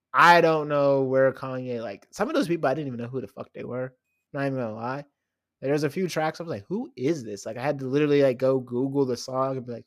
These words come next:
"Who is this?" Um, there were a few features that were decent, though. The Jay-Z on Jail, I thought that one was pretty good. Travis Scott on, uh,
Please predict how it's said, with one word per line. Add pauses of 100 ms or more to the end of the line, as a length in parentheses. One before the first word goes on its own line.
"Who
is
this?" (720)
Um, (2000)
there
were
a
few
features
that
were
decent,
though. (140)
The
Jay-Z
on
Jail, (160)
I
thought
that
one
was
pretty
good.
Travis
Scott
on,
uh,